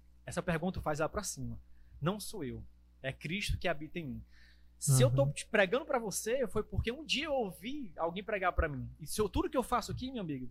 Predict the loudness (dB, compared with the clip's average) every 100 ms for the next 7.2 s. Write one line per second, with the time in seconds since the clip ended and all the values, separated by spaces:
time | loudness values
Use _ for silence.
0 | -10 -10 -2 0 2 4 6 6 4 0
1 | -2 -6 -4 -4 -2 -2 0 2 2 2
2 | -2 -6 -8 -12 -20 -12 -10 -10 -10 2
3 | 4 4 0 0 2 2 2 0 0 2
4 | 0 0 -4 -4 -4 -2 0 0 -2 -2
5 | -2 -2 -6 -2 0 2 2 2 2 2
6 | 0 -2 -4 -4 2 8 8 8 6 6
7 | 6